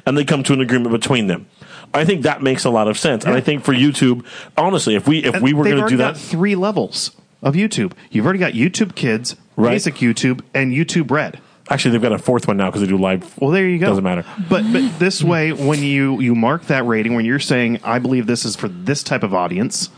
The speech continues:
Speaker 2: and now they've got all these, these people that are supposed to be combing through these videos looking for Elsagate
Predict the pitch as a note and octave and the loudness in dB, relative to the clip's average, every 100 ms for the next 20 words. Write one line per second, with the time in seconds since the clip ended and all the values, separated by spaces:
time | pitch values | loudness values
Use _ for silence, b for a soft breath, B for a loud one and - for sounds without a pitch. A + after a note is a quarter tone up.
0 | B B B B B _ - _ - _ | B B B B B _ -20 _ -20 _
1 | - B2 C#3+ E3+ E3 C#3 C#3 C3+ C#3 C#3+ | -4 0 0 0 0 0 0 0 0 -2
2 | C3 - B2+ B2 - B2+ C3 A#2+ - C3+ | -4 -8 -4 -4 -4 -2 -2 -2 -2 -4
3 | - A#2+ - A#2+ C3 - C#3 C3+ C3+ A#2+ | -2 -6 -2 0 0 -2 -2 0 -2 -2
4 | C#3+ C3 C3 G#2 G#2 C#3 C3+ B2+ C#3+ C#3+ | 0 2 0 0 -4 -2 -2 -2 -2 0
5 | C#3+ C3+ E3 C#3 G#2 G#2 | 0 0 -2 -2 -2 -4